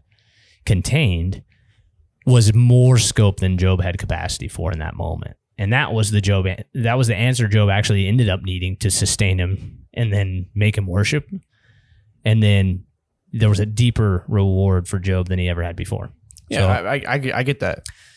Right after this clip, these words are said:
Speaker 1: So my, for me, it's like choice, 'cause I, I've heard that so many times, like, choice and free will, even of themselves, have a similar root to me. But I don't see either one of,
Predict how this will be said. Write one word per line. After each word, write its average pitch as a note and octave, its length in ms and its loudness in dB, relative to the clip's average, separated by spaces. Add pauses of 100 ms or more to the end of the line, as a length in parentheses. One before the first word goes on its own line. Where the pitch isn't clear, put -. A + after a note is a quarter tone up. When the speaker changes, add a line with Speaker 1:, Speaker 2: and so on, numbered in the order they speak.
Speaker 1:
So F3 120 -2
my, B2 200 0
for D3+ 100 0
me, D#3+ 220 4
it's A#2+ 120 0
like G#2+ 200 -2
choice, D3 520 0 (160)
'cause A#2 140 2
I, C3+ 140 0 (100)
I've A#2+ 200 -4
heard C3 180 2
that G#2+ 140 2
so A#2 100 -2
many G2 140 0
times, A2 360 0
like, G2 260 -2 (1040)
choice B2+ 300 4
and A2+ 220 0
free A2 140 2
will, G#2 320 6
even F#2+ 260 2
of F2+ 140 0
themselves, F2+ 760 -2 (680)
have G#2+ 200 0
a G#2+ 40 2
similar G2+ 300 2
root G2 460 0 (680)
to A#2+ 80 -4
me. A2+ 360 -2 (2000)
But A#2 220 2
I A2 60 4
don't A2 140 4
see A2 180 0
either G#2+ 300 4
one G#2 160 4
of, G#2+ 100 0